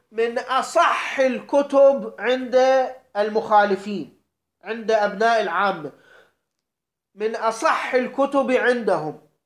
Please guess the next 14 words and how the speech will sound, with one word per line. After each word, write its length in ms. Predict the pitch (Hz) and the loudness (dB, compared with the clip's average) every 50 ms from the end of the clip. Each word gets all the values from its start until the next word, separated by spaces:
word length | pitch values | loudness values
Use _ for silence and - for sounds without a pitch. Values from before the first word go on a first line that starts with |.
| _ _ _ _ _ _ _ _ _ _ _ _ _ _ _ _ _ _ | _ _ _ _ _ _ _ _ _ _ _ _ _ _ _ _ _ _
كل 440 | - 294 302 311 294 269 254 233 | -2 0 0 2 2 2 2 2
رواية 640 | 226 226 220 208 220 240 254 240 226 220 208 190 185 | 4 4 4 6 6 6 6 6 4 2 0 0 -4
في 260 | 185 - 226 220 208 | -4 -6 -8 -8 -6
هذا 380 | 190 208 233 262 269 254 262 254 | -2 0 0 0 2 2 2 2
الكتاب 840 | 247 254 - - 254 247 254 254 254 262 269 269 262 254 226 220 214 - - _ _ _ _ - | 2 0 -6 -8 -8 -2 2 2 4 4 4 4 2 0 -2 -4 -8 -10 -18 _ _ _ _ -10
هي 240 | 254 254 247 240 220 | -2 -2 0 0 0
صحيحة 1000 | - - 220 - - 262 277 262 247 226 208 - - 190 185 180 170 160 - - - - _ _ _ | 0 0 -2 -2 0 -2 -4 -2 0 -2 -2 -2 -2 0 2 2 0 0 -4 -10 -20 -20 _ _ _
ومعتبرة 1000 | 208 214 220 226 233 226 208 208 202 196 - - 285 294 302 285 285 285 285 285 | -6 -6 -4 0 0 0 0 -2 -4 -8 -6 2 4 4 4 6 4 4 4 4
عندهم، 640 | 285 247 208 233 240 233 208 190 180 156 147 147 143 - _ _ _ _ _ _ _ _ _ | 2 0 0 -2 -4 -4 -2 -4 -4 -4 -4 -10 -14 -16 _ _ _ _ _ _ _ _ _
لا 320 | 220 262 285 302 285 277 | -2 2 2 4 4 4
يشكون 1120 | 247 240 226 214 202 - - 220 214 - - - - 269 277 262 254 220 208 202 190 170 156 - - _ _ _ _ _ _ _ | 4 4 4 2 2 0 -8 -10 -10 -10 -20 -8 -4 -2 0 2 2 0 0 0 -2 -2 -4 -6 -12 _ _ _ _ _ _ _
في 280 | _ 240 240 240 233 | _ -10 -4 -2 0
رواياته 1200 | 226 233 226 226 226 233 233 233 240 240 262 294 302 285 269 - - 262 262 240 269 285 285 285 277 - | 2 4 4 6 6 6 6 4 4 4 4 4 4 2 0 -2 -4 -6 -6 -4 -2 -4 -4 -4 -4 0
أبدًا. 560 | 269 269 269 262 233 214 180 180 156 135 - | 0 2 4 4 2 2 2 0 -4 -4 -6